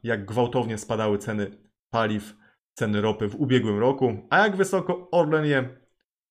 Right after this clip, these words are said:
bardzo długo trzymał. No to było dosyć ciekawe. Teraz mamy zupełnie odwrotną sytuację. Dokąd to doprowadzi?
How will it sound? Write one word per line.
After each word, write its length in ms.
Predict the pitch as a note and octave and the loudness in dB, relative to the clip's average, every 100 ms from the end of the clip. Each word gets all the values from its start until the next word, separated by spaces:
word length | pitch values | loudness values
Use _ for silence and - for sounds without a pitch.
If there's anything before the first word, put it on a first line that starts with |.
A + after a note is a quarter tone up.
| _ | _
bardzo 300 | B2+ A2+ A2 | 0 0 -2
długo 500 | G#2 G#2 G#2 G2 _ _ | -4 -2 -2 -4 _ _
trzymał. 600 | - - A#2+ G#2 - - C#3+ | -12 -4 -4 -4 -8 -16 -18
No 160 | D3+ | -16
to 140 | F#3 D3+ | -10 -4
było 160 | A#2 | -4
dosyć 420 | G#2 G#2 - - - - _ _ A2+ | -2 -4 -6 -12 -14 -20 _ _ -8
ciekawe. 340 | A2+ A2 G#2 | -2 -2 -2
Teraz 260 | G#2+ G#2 G#2+ | -4 -6 -6
mamy 200 | G#2 G2+ | -6 -6
zupełnie 440 | F3 A#2+ G#2+ A2 | -2 0 -2 -2
odwrotną 600 | F#3+ D#3+ F3+ F3 - G#2+ | -2 2 2 2 0 -6
sytuację. 600 | G#2+ G2+ A#2 C3+ C3 G#2+ G#2+ | -4 0 0 0 0 -4 -4
Dokąd 440 | G2+ C#3+ E3+ D3 | -4 -2 -2 -4
to 80 | C#3+ | -4
doprowadzi? 560 | C3 B2+ B2 A#2+ A2 | -4 -2 -2 -2 -2